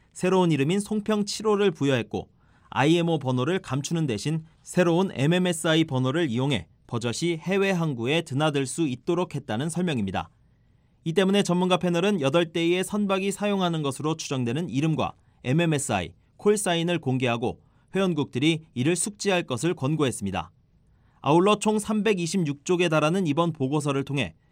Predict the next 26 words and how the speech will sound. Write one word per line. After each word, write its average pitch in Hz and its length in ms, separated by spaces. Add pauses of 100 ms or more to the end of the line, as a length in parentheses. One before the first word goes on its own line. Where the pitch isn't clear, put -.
(160)
북한의 143 420
제재 160 400
위반 156 300
사례와 143 460 (340)
북한이 160 500
각 160 260
분야에서 147 500
취했던 147 480 (160)
제재 139 420
회피 208 300
방법 127 320
등을 151 260
자세히 151 420
소개했습니다. 110 680 (800)
보고서는 196 520
캄보디아 202 480
깃발을 170 440
달고 165 360
수에즈 202 400
운하로 147 400
향했던 135 500
북한 170 300
선박에서 135 600 (380)
수출 202 360
금지 156 320
품목인 151 480